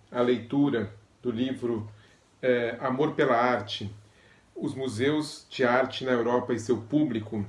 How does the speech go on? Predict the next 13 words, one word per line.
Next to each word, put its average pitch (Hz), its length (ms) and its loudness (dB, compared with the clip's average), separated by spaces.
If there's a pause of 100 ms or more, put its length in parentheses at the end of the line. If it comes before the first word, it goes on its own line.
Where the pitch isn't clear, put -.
(180)
que - 80 -8
é 127 40 0
uma 131 120 0
pesquisa 143 640 -2
que - 100 -12
o 107 40 -8
Pierre 120 260 0
Bourdieu 113 420 2
desenvolveu, 110 720 0 (460)
junto 107 240 -8
com 117 400 -4
Alain 110 240 2
Darbel, 113 580 2